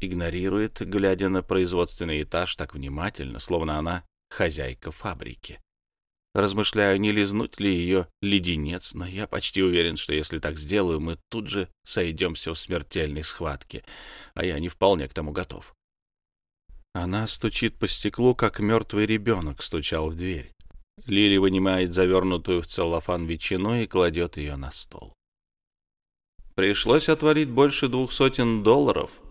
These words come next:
чтобы вытащить Доди из тюрьмы. Шериф Берг берёт наличку и суёт мне бумаги на подпись, но пока не выпустил её из камеры.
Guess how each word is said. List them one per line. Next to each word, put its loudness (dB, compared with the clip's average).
чтобы 4
вытащить 2
Доди 4
из -4
тюрьмы. -4
Шериф 2
Берг 2
берёт 4
наличку 0
и 0
суёт 2
мне 2
бумаги 0
на 0
подпись, -4
но -2
пока 0
не 0
выпустил 0
её 0
из -6
камеры. -8